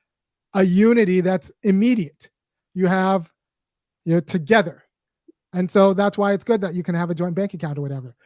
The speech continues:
right? So that is a peculiar kind of freedom. And insofar as it is a peculiar kind of freedom, a-, and the Constitution's supposed to support the blessings of all freedom, the Constitution needs to support the blessings of that peculiar kind of freedom,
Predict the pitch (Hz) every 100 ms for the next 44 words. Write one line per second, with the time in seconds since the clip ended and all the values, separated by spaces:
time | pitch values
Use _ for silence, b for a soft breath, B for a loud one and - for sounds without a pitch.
0 | - 185 202 190 214 220 190 202 175 226
1 | 202 208 190 247 226 147 B B 202 226
2 | 226 226 233 220 196 196 339 240 202 214
3 | 196 185 190 185 180 180 208 b b 247
4 | - 214 202 196 170 190 180 _ _ _
5 | _ _ _ 220 214 202 214 202 190 180
6 | 202 190 185 196 202 202 175 196 190 196
7 | 160 190 320 330 185 B B B 185 185
8 | 208 247 214 214 220 214 220 214 208 196
9 | 202 208 - 175 208 208 202 202 b b
10 | b 196 196 208 185 165 202 208 214 170
11 | 214 202 208 196 190 180 180 - 370 240